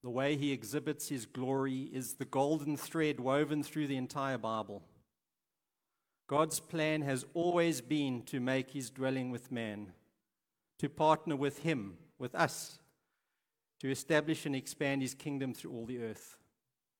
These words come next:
God the Son, Jesus Christ, was and is central to this kingdom.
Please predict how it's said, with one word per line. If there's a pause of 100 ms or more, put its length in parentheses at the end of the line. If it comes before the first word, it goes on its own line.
(1080)
God
the
Son, (160)
Jesus
Christ, (400)
was
and
is
central
to
this
kingdom.